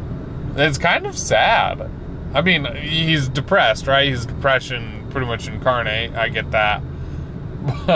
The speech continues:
But you're like, "Oh, Eeyore. No, bud, come on. Life's, life's better than that. Things are better than that." I don't know. It was just,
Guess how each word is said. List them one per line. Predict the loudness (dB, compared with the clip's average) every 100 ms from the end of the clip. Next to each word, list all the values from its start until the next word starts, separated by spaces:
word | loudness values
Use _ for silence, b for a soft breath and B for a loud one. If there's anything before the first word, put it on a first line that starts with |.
| 2
But | 2 4 2
you're | 0
like, | 0 0
"Oh, | 2 4 4 4
Eeyore. | 2 4 4 2 -2 -8 -12 -12 -10 -10 -10 -10 -2
No, | 4 4 4 0 0
bud, | 2 4 4 0
come | -4 -2
on. | 0 0 0 -2 -6 -10 -12 -14 -8
Life's, | 0 2 0 -6 -14 -8 0
life's | 2 2 -4
better | -6 0 2 2
than | -2 0
that. | 2 2 2
Things | -2 0 2
are | 2
better | 2 0 -2
than | -6 -2
that." | -2 -2 -4 -8 -10 -10 -10 -10 -10 B B B -10 -8 -8 -8 -8 -10 -8 -8 -6 -6 -8 -8 -8 -8 -8 -8 -4
I | 2 4
don't | 4
know. | 4
It | 4
was | 4 2
just, | 2 0